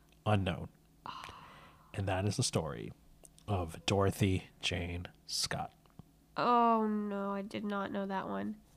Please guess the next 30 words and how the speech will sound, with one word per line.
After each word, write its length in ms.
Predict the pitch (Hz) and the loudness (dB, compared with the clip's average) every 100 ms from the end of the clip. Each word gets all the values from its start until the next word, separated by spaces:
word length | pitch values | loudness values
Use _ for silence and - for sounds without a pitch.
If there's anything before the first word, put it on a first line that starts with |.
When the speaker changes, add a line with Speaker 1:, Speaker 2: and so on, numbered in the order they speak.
| - - - - - | -20 -20 -20 -10 0
Speaker 2:
It 160 | 226 | 4
does, 460 | 214 247 233 220 - | 8 10 10 6 -2
it 140 | - 226 | 0 0
sounds 340 | - 254 233 | 4 6 6
very 160 | 226 214 | 6 4
familiar 420 | 220 208 208 196 | 4 4 4 2
to 120 | 196 | 0
the 100 | 196 | 0
one, 220 | 196 208 214 | 0 0 -2
Cindy 380 | - 196 190 | -2 0 0
James, 440 | 185 190 185 180 175 | 0 0 0 -2 -6
that 100 | - | -4
I 140 | 151 | -4
was 140 | - 214 | -4 -6
thinking 400 | - 202 - - | -6 -6 -6 -4
of, 100 | - | -2
Speaker 1:
Yeah. 60 | 90 - - - - - - _ - | -4 -8 -20 -20 -20 -20 -20 _ -10
Speaker 2:
um, 280 | - 175 110 | -4 -2 -2
which 200 | 104 - | -6 -8
is 160 | - - | -12 -12
crazy. 520 | - - - - 226 - - - - - - - | -10 -10 -10 -8 -10 -12 -18 -18 -18 -20 -20 -10
But, 280 | - 185 180 - - _ _ - - _ - - _ _ _ | 2 2 2 -4 -20 _ _ -20 -20 _ -20 -20 _ _ _
uh, 260 | 190 185 185 | 4 4 4
the 140 | 220 | 4
way 140 | 214 302 | 6 8
you 140 | 277 | 10
ended 240 | 208 220 269 | 10 10 8
that, 160 | 277 | 8
<laughs> 60 | - | 12
though, 340 | 311 311 285 | 12 12 8